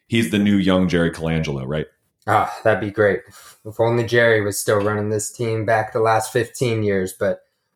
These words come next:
Speaker 2: hopefully hope springs eternal here in the Valley in twenty-three for the Suns.
Speaker 1: It's the hope that brings you back. Uh, Cardinals, what do you wanna see?
Speaker 2: Under the tree, I want Sean Payton wrapped up for me.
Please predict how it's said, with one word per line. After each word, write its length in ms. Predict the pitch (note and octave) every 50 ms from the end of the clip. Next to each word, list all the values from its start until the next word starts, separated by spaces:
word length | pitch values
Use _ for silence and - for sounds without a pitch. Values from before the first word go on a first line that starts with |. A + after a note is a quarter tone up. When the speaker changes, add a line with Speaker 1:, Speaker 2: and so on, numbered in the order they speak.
| _ _
Speaker 2:
hopefully 400 | C3+ D3+ D3 - D#3+ D#3+ D3+ C#3
hope 200 | D3 D3+ D3+ D3+
springs 300 | - - E3 D#3+ D#3+ D3
eternal 380 | D3 - E3 D3+ C#3+ C3 A#2
here 100 | A2+ A#2+
in 80 | A#2 A2+
the 60 | A2
Valley 340 | G#2 A2+ G#2+ G#2 G2 G2 G2
in 60 | G2
twenty-three 440 | - - A#2 G#2+ G2+ - A2+ G#2+ G2+
for 100 | - G2+
the 60 | G2
Suns. 360 | F#2 - G2+ F#2 F2+ F2 - -
Speaker 1:
It's 160 | G2 F#2+ -
the 80 | A2 G2
hope 240 | A2+ C3+ C#3 -
that 140 | - B2+ F#2
brings 240 | - A#2 A#2 A#2 A#2
you 80 | G#2+ D#2+
back. 220 | D#2 C2 G#1+ - _ _ _ _ _ _ _
Uh, 540 | - G#2 G#2 G#2 G#2+ G#2+ G#2+ G#2+ G#2+ A2+ A2
Cardinals, 760 | - D#3 E3+ G3 G3+ F3 C3 F#2 D2 - - - - - _ _ _ _ _ _ _ _ _ _ _ _ _ _ _
what 100 | G#2+ A2+
do 60 | B2
you 80 | B2 C3
wanna 180 | C3 A#2 G2
see? 300 | - - - D#2 C#2+ C#2+ - _ - _ _ _ _
Speaker 2:
Under 200 | - B2 C#3+ D3
the 100 | C#3 C#3
tree, 460 | C#3 - - - C#3 D3 D#3 D#3+ D#3+ C#3+
I 60 | B2
want 260 | A#2+ A#2+ A#2+ A#2+ A2+
Sean 520 | - - - C#3+ C3 C3 C#3 C#3+ C#3+ C3+ C3+
Payton 540 | - - - C#3 C#3+ D3 D3 - A2 G2+ G2+
wrapped 340 | G#2 G#2+ A2 A2 - _ A2+
up 180 | G#2 F#2+ -
for 140 | - - A2+
me. 320 | G#2 G#2 G#2 G2 F2+ F#2